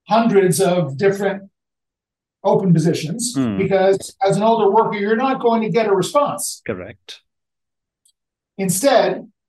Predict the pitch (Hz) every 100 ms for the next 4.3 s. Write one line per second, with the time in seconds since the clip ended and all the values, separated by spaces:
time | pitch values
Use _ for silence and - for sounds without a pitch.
0 | _ 143 170 202 170 180 202 247 240 160
1 | 175 - _ _ _ _ _ _ 170 -
2 | 160 208 233 220 190 196 208 208 170 160
3 | 170 156 - 202 208 226 220 233 233 190
4 | 190 196